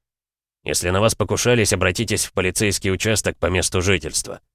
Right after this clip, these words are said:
Это его холодность, его показательная небрежность буквально встряхнули девочку. «Ах так, ты собрался отпираться,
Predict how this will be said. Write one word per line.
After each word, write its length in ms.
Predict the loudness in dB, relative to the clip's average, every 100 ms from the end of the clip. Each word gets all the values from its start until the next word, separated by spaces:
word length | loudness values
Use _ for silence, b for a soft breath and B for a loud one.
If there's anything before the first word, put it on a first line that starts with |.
| _ _ _ _ _ _ _
Это 200 | -6 0
его 260 | 2 4 2
холодность, 800 | 2 2 4 2 2 0 0 -2
его 220 | 0 0
показательная 640 | 0 0 0 0 0 2 2
небрежность 720 | 0 0 0 0 -2 -4 -8 _ -10
буквально 540 | -4 0 4 4 4
встряхнули 600 | 4 2 0 2 2 2
девочку. 540 | 0 0 -2 -4 -6 -10 _ _ _ _
«Ах 220 | -8 -8 -10 -2
так, 480 | 0 2 -2 -8 _ -4
ты 80 |
собрался 520 | 0 2 2 2 2 -2
отпираться, 680 | -2 0 2 2 0 -6